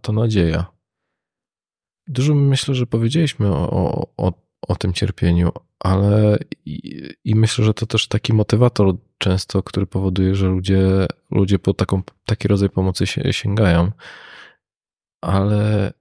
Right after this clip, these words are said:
jaka rola w psychoterapii, y, dotyczy nadziei?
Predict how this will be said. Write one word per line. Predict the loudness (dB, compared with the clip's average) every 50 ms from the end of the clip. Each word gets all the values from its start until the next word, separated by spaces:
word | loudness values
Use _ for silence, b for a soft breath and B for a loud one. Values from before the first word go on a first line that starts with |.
| _ _ _
jaka | -2 0 2 2 0 0 0 0
rola | 0 2 2 4 4 4 4 2 0 0
w | -4
psychoterapii, | -6 -8 -6 -4 -4 -4 -2 -2 0 0 0 -2 -2 -4 -4 -2 0 0 0 -2 -4 -6 -8 -10
y, | -8 -6 -6 -4 -4 -4
dotyczy | -4 -6 -6 -6 -6 -8 -6 -4 -2
nadziei? | -2 -2 -2 -2 -2 -2 -2 -4